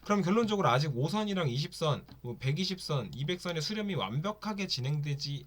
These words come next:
않은 시점이기 때문에, 자, 지금 나-, 고점에서부터 하락이 나온다고 해서 얘가 완벽하게 상승이 끝났다, 죽었다라고 볼 만한 위치가 절대 아니고, 어, 코인이 상승폭이 컸던 만큼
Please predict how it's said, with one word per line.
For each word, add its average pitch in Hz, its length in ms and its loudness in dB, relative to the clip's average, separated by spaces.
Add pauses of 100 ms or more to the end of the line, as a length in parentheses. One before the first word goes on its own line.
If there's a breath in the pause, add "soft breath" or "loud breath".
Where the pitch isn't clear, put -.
않은 165 440 -2
시점이기 151 600 -4
때문에, 104 540 -4 (300 loud breath)
자, 143 120 -2
지금 202 340 4
나-, 120 180 2 (200)
고점에서부터 190 600 2
하락이 214 300 -2
나온다고 135 460 2
해서 127 160 0
얘가 110 160 -6
완벽하게 131 480 -4
상승이 190 400 -2
끝났다, 208 560 -4
죽었다라고 160 720 -2
볼 127 180 -4
만한 131 300 0
위치가 120 300 -4
절대 135 640 -4
아니고, 147 600 0 (420 loud breath)
어, 147 340 4
코인이 254 420 0
상승폭이 254 720 -4
컸던 370 480 -8
만큼 139 480 -2